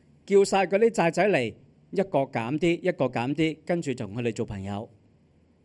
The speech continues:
噉佢真係叫做咩啊？如果現代嘅口語叫做挪用公款啦，仲要係唔係你自己落袋就畀人哋啦，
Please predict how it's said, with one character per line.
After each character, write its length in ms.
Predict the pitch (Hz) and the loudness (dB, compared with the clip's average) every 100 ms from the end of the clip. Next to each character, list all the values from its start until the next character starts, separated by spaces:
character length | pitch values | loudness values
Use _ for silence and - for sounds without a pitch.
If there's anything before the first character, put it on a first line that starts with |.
| _ _ _ _ _ | _ _ _ _ _
噉 140 | 143 170 | -10 -6
佢 80 | 143 | -2
真 160 | 147 | -2
係 80 | 139 | -4
叫 100 | 139 | -6
做 80 | 110 | -4
咩 100 | 113 | -2
啊？ 140 | 127 - - _ | -4 -6 -20 _
如 140 | 117 | -4
果 120 | 165 | -2
現 200 | 143 113 | -2 -2
代 100 | 123 | -2
嘅 180 | 117 117 | -2 -2
口 120 | 113 139 | -4 -2
語 220 | 120 117 | -4 -6
叫 120 | 107 | -10
做 140 | 95 95 _ _ _ _ _ _ _ _ _ _ _ _ _ _ | -12 -18 _ _ _ _ _ _ _ _ _ _ _ _ _ _
挪 380 | 120 113 98 104 | -6 -4 -6 -6
用 200 | 107 117 | -6 -4
公 220 | 143 147 | -4 -4
款 240 | 139 110 | -6 -6
啦， 280 | 135 151 151 - - _ _ _ _ | -2 -2 -4 -12 -20 _ _ _ _
仲 180 | - 120 | -6 -4
要 120 | 120 123 | 0 -2
係 220 | 113 113 | -2 -4
唔 160 | 107 104 | -6 -8
係 140 | 104 | -6
你 100 | 120 | -6
自 140 | 127 | -6
己 80 | 127 | -4
落 140 | 156 120 | -4 -4
袋 180 | 123 | -4
就 100 | 131 | -4
畀 120 | 113 131 | -4 -4
人 180 | 117 | -4
哋 140 | 98 104 | -6 -8
啦， 160 | 131 | -8